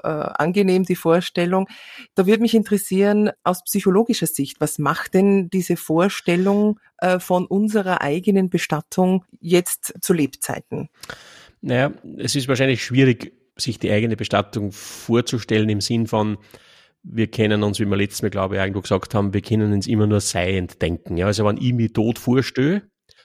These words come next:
Speaker 2: als Leiche oder die Freundin, die sich das vorstellt, wie es da vielleicht in einem Grab <laughs> dahin verwest,
Speaker 1: Mhm.
Speaker 2: ähm, ist ja sie,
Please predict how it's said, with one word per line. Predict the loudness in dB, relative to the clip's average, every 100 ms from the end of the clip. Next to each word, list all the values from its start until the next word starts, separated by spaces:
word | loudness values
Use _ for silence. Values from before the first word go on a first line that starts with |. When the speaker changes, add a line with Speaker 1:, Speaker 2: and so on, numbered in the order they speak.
| _
Speaker 2:
als | -6
Leiche | -2 -2 0 2
oder | 2 2
die | 0
Freundin, | 2 0 2 0
die | 0
sich | -2
das | -6 0
vorstellt, | 2 2 2 0 -2
wie |
es | -4
da | -4
vielleicht | -2 -2 -2
in |
einem | -4
Grab | -2 2 2 2
<laughs> | 0 0 -2 -4
dahin | -2 0 -2
verwest, | -2 0 0 0 -2
Speaker 1:
Mhm. | -6 -8 -12 -16 -20 -4
Speaker 2:
ähm, | 2 2 2 -4 -6
ist | -2 0
ja | 2
sie, | 0 -2 -2 0 0